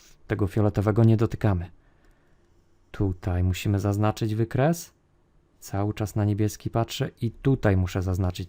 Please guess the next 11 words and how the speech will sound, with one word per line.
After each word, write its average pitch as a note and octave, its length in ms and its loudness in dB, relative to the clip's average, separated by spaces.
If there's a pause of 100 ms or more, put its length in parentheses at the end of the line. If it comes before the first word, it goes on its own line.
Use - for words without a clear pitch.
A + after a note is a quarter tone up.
tą A#2 220 2
część F2+ 220 -4
wykresu. F2+ 480 -8 (680)
I G#2+ 100 0
to, B2+ 160 2
co D3+ 140 0
mam, B2+ 200 4 (200)
e, G2+ 220 0
zaznaczone A2+ 600 2
na A#2+ 220 4
zielono, G#2+ 540 4